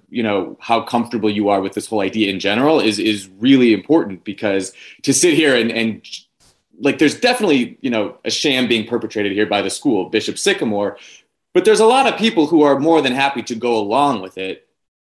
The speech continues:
because they benefit too, right? I M G is barely a real school. Um, you know, they've, they're a made-for-T V football team, you know, that has recruited people from around the country to play high school football and, you know, focus on, on going pro. It's, it's,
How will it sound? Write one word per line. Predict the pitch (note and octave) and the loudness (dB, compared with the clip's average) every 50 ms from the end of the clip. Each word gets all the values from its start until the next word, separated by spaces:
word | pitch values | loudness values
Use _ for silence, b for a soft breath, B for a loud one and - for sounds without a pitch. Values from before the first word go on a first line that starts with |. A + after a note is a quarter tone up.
| _ _ | _ _
because | G#2+ B2+ B2 D3+ C#3+ C3+ | -6 -2 0 0 2 2
they | E3 D#3+ | 2 2
benefit | C#3+ D#3 D3 C#3+ C#3+ - D#3 C#3 - | 2 2 0 0 0 0 -2 -4 -2
too, | - B3+ A3 - - - _ _ _ _ _ _ - | -2 -4 -4 -4 -6 -12 _ _ _ _ _ _ -4
right? | B2+ C#3 C#3+ - - - | -2 0 0 0 0 -2
I | C#3+ D3+ D#3 | 0 0 0
M | D#3+ D#3 D3+ D3 C3 | 0 2 2 0 0
G | A#2+ D3 F#3+ G3 E3 A2+ | 0 -2 0 0 2 0
is | G#2 G2 | 0 -2
barely | F#2 F2+ - G2+ G#2+ G#2 G2+ G2 | -6 -6 -6 -4 -4 -4 -4 -4
a | F#2+ | -4
real | F#2 G2 G2 F#2 E2+ | -4 -4 -6 -6 -6
school. | - - - F2 E2 C#2 B1+ B1+ - _ _ | -8 -10 -10 -10 -10 -10 -12 -16 -20 _ _
Um, | G2 G2 F#2+ F#2 G2 F#2 F2+ | -4 -4 -2 -2 -2 -4 -2
you | F#2+ G#2+ | -2 -2
know, | G#2 G2+ A2 | 0 0 0
they've, | F#2+ G2+ G#2+ G#2+ G#2+ G2 G2 G#2 G2 | 0 2 2 2 2 0 -2 -8 -6
they're | - A2 G#2+ G#2+ | -4 -2 0 0
a | A2 G#2+ | -2 0
made-for-T | G#2 G#2 G#2+ A#2+ A2+ - - A2+ G#2+ - - A2+ A2 | 0 0 0 0 0 -2 -6 -8 -8 -8 -8 -8 -6
V | G#2 G#2+ A2 A2+ A2+ A2 | -4 -2 -2 -2 -2 0
football | A2+ - D3+ - G#2+ G2+ F#2 | -2 -2 0 0 -2 -2 -2
team, | - - G2+ F#2+ F#2+ G2 F#2+ b b b b b b b b b b - | -4 -6 -6 -6 -6 -6 -10 b b b b b b b b b b -2
you | A#2 | 0
know, | A2+ G#2+ G#2 | 0 2 2
that | G2+ G#2 | 2 2
has | A2 A2+ G2+ G2 | 2 0 0 -2
recruited | G#2 - - - A#2 A#2+ A2+ A2 G#2+ | -4 -6 -4 -2 0 0 0 0 -2
people | - A2 G#2+ A2 G2+ | -4 -6 -6 -6 -8
from | G2+ G#2 | -6 -6
around | G2+ G2 G#2 A2 A2 | -4 0 0 0 0
the | G#2 | -2
country | G2+ - B2 B2 C3 B2+ - G2+ | -4 -4 -4 -4 -4 -4 -6 -8
to | F#2+ - - A#2+ A2 | -8 -6 -8 -8 -8
play | - - - A#2 A2+ | -6 -4 -2 -2 0
high | G#2 A2+ A2 | 0 0 -2
school | G#2+ - - A2 G#2 | -2 -2 -2 -4 -2
football | - - F#3+ F#3 F#3 - A#2+ A2+ G#2+ A2+ A#2 A2+ B B B B B B B _ _ | 0 0 0 0 0 2 2 4 4 2 2 -2 B B B B B B B _ _
and, | - A2 A2 A2 G#2+ G#2 G2+ G2 F#2+ - - _ _ _ | -4 0 0 0 0 0 -2 -6 -10 -14 -20 _ _ _
you | - A#2 | -4 -4
know, | A2+ G#2 - - | -4 -4 -6 -12
focus | - - - - G2 F#2 - A#2+ A#2 A2 - | -20 -4 0 2 2 2 2 0 0 0 0
on, | G#2+ G#2 G#2 G#2 G#2 E2+ | -2 -2 -2 -2 -4 -8
on | D#2 G2+ G2+ G#2 | -8 -10 -8 -6
going | G2+ G#2 G2+ G2 G2 F#2 | -4 -4 -4 -4 -6 -10
pro. | - - F3 F3+ D3+ G2 - G2+ | -4 -2 0 2 2 0 -2 -6
It's, | G2 F#2+ - - - | -10 -12 -12 -12 -12
it's, | - G#2+ - - - - - - - | -12 -10 -8 -6 -6 -6 -8 -10 -12